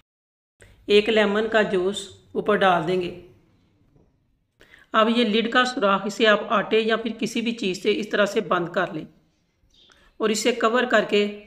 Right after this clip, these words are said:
नीचे तवा रख दें और फ्लेम पहले मीडियम से हाई पाँच मिनट रखें और फिर पन्द्रह मिनट मीडियम से स्लो कर दें।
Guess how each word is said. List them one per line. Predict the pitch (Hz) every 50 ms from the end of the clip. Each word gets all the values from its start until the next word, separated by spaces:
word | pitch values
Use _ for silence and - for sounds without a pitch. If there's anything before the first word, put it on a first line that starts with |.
| -
नीचे | 233 208 208 208 202 214 233 233
तवा | 233 226 196 208 214
रख | 220 226 202 196 -
दें | 160 208 208 208 - - - - - _ _ _ _ _ _ _ _ - - - -
और | 220 220 220
फ्लेम | - 254 196 202 214 226 233 226
पहले | 226 226 220 208 208 220 214
मीडियम | 208 202 208 208 196 220 233 233 226
से | - 226 214 -
हाई | - 208 190 190 202 202 196 -
पाँच | - 202 202 208 202 - -
मिनट | 214 208 - 214
रखें | - - 208 196 196 202 - - - - _ - 269
और | 220 214
फिर | - 247 226 233 233 -
पन्द्रह | 214 190 190 214 220 214
मिनट | 220 220 214 220 220 - 269
मीडियम | 240 214 214 196 220 233 226 -
से | - 233 220 214
स्लो | - - - 196 208 208
कर | 202 202 180 151
दें। | - 175 160